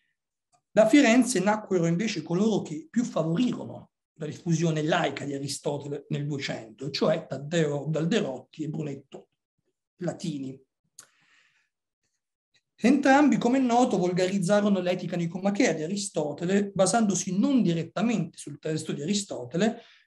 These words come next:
ma sulla Summa Alexandrinorum, cioè un'epitome di origine greca tradotta dall'arabo in latino da Ermanno il tedesco nel milleduecentoquarantaquattro.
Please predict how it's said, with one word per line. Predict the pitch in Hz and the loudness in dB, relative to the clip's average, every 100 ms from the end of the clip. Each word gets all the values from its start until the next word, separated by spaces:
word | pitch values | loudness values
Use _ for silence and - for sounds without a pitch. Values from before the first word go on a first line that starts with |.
| - | -2
ma | 247 | 0
sulla | 240 262 | 2 2
Summa | - 165 156 165 | 4 2 2 2
Alexandrinorum, | 170 156 - - 156 175 165 131 127 131 135 | 0 0 -2 -2 -2 0 -2 -4 -8 -10 -10
cioè | 127 175 175 - _ _ _ | -6 -6 -6 -10 _ _ _
un'epitome | 185 185 254 214 190 160 - - | -2 6 6 6 4 0 -4 -6
di | 175 | 0
origine | 190 156 175 208 | 2 2 2 0
greca | 185 180 202 226 | 2 0 0 -4
tradotta | 160 151 165 160 | -4 -2 -2 -4
dall'arabo | 143 143 185 185 151 147 147 - _ _ _ _ | -6 -2 2 2 2 -2 -6 -10 _ _ _ _
in | 175 | -4
latino | 220 - 151 160 180 | -2 -2 -2 -2 0
da | 147 | -2
Ermanno | 143 180 180 156 - 165 - - _ _ _ _ | -2 0 0 -2 -6 -10 -12 -16 _ _ _ _
il | 190 | -4
tedesco | 175 202 175 170 | 0 2 0 0
nel | 170 | 2
milleduecentoquarantaquattro. | 170 156 156 - 147 139 139 139 131 - - - - - - 139 120 | 2 2 -2 -6 -6 -8 -6 -6 -6 -12 -8 -6 -8 -10 -14 -12 -12